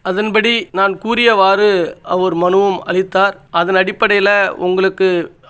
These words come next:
அதற்கும் தீர்வு கிடைக்கவில்லை எனில், என்னுடைய தொலைபேசி எண்ணை கொடுத்து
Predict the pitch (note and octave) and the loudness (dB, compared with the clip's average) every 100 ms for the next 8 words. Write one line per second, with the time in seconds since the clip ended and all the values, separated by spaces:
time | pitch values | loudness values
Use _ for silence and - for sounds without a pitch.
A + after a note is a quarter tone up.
0 | _ E3+ G#3 G#3+ A#3+ F#3+ A3+ G3+ F#3 G3 | _ 0 0 -2 -6 -4 -6 -6 -2 -2
1 | F#3+ G3 F3+ F3 F3 G3+ - F3 F#3 F3+ | 0 0 0 0 0 0 -2 0 0 2
2 | F#3 G3+ G#3+ F#3+ F#3 F3+ D#3+ F3 - G3+ | 0 2 0 0 2 0 0 -6 -2 0
3 | F#3 E3+ | 0 -4